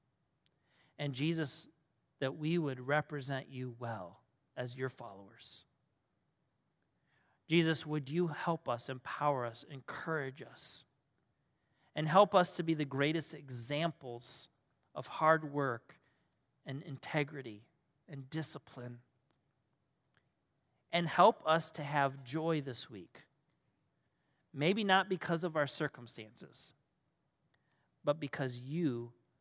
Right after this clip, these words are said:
enter into the midst of our circumstances with us. And this too can be an act of worship to you, Jesus. It's in your name that we ask this.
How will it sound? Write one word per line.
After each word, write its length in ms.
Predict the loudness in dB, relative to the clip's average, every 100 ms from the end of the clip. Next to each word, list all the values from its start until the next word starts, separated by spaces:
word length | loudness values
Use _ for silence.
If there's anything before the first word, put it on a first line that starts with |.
| _ _ _ _ _
enter 260 | -6 -4 -6
into 540 | -4 -4 -4 -8 -12 -12
the 60 |
midst 420 | -8 -6 -6 -8 -10
of 80 |
our 100 | -10
circumstances 960 | -8 -8 -8 -10 -12 -10 -12 -12 -14 -12
with 220 | -14 -16
us. 400 | -14 -12 -10 -12 -16 _ _ _ _ _ _ _ -12
And 180 | -8 -4
this 180 | -6
too 320 | -6 -10 -10 -10 -18 _ _ _ _
can 160 | -10 -8
be 140 | -8
an 100 | -10
act 420 | -10 -12 -12 -18 -20 _ _ -14
of 180 | -12 -8
worship 380 | -8 -8 -10 -14
to 120 | -18
you, 80 | -18
Jesus. 640 | -18 -18 -20 -14 -12 -12 -14 _ _ _ -18
It's 140 | -8
in 80 | -6
your 140 | -4
name 240 | -4 -4 -6
that 100 | -8
we 140 | -10
ask 240 | -10 -12 -14
this. 340 | -10 -10 -10